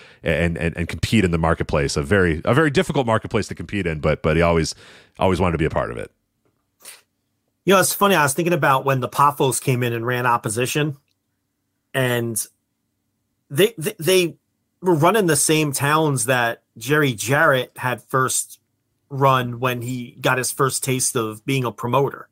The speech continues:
Speaker 2: because they ran that, that whole Louisville, Lexington, Evansville
Speaker 1: Yeah,
Speaker 2: area.
Speaker 1: yeah, yeah.
Speaker 2: So isn't that funny how, you know, he recognized this hole in the market and, and to get his feet wet. And then, you know,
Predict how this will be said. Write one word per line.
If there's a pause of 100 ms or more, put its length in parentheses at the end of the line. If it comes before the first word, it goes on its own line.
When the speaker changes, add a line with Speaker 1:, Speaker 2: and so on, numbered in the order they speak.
(640)
Speaker 2:
because
they
ran
that,
that
whole
Louisville,
Lexington,
Evansville
Speaker 1:
Yeah,
Speaker 2:
area.
Speaker 1:
yeah,
yeah. (640)
Speaker 2:
So
isn't
that
funny
how, (760)
you
know,
he
recognized
this
hole (220)
in
the
market (280)
and,
and
to
get
his
feet
wet. (580)
And
then,
you
know,